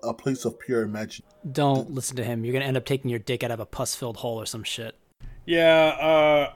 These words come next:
Speaker 3: I'm pretty sure that I'm already a raging alcoholic on my own. I really don't need to follow anyone else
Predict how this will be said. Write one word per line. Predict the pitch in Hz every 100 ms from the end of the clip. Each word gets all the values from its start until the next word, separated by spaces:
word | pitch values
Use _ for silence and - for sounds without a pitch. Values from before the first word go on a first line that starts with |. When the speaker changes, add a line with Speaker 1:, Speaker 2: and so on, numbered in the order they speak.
| -
Speaker 3:
I'm | 160 196
pretty | 233 208
sure | 175 185 185
that | 165 139
I'm | 147 143
already | 147 151 156 160 156
a |
raging | 117 117 135 135 135
alcoholic | 135 135 123 127 139 139
on | 135 123
my | 117 113
own. | 117 127 151 160 -
I | 139
really | 165 151 147 156 160 151
don't | 151 147
need | 147 135
to | 127
follow | - 139 135 131 - -
anyone | 139 147 147 147 147 143 143
else | 139 135 135